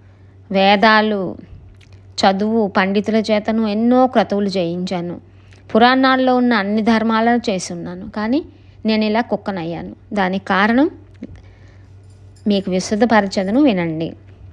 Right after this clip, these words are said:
ఒకానొక దినమున ఒక మునిపుంగవుడు గొప్ప యజ్ఞం ఒకటి తలపెట్టాడు. యజ్ఞం చేయాలన్న, యజ్ఞం చేయాలంటే సామాన్య విషయం కాదు కదా. దానికి కావలసిన దానం, వస్తు సముదాయం చాలా కావాలి. కాబట్టి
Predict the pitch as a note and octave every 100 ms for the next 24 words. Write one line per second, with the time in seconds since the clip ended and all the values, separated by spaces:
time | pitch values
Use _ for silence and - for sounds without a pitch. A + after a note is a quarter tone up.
0 | - - G#3 G3+ A3 G#3+ G3 F#3+ G#3 C4
1 | A#3+ C4+ A#3 G#3+ G3 G#3 G#3 A#3 A#3 G#3+
2 | G#3+ A3 F#3+ - - A#3+ E3+ E3+ G#3 A3
3 | G#3+ - G3 E3+ - - - E3+ - -
4 | - - - - - - F#3+ A3 D4+ D4
5 | C#4 B3 B3 A#3+ A#3+ A#3+ A3 - - G#3
6 | G#3+ B3+ B3+ A#3 A#3 A#3 A3+ A3+ A3 G3+
7 | F#3+ G#3+ A3+ A3 - G#3 G3 F#3 F#3 F#3
8 | G3 F#3 - - - - _ - G3 G3
9 | - F#3 G#3 A3 A#3 A3 F#3+ F3+ F#3 G3
10 | F#3 F3+ F#3 G3 F#3+ - A#3 G3+ F#3+ F#3+
11 | F3+ F#3 G3 G#3 F#3 G3+ A3+ F#3+ F3 F3+
12 | F#3+ - - - - - - - F3 F#3+
13 | - F4 D4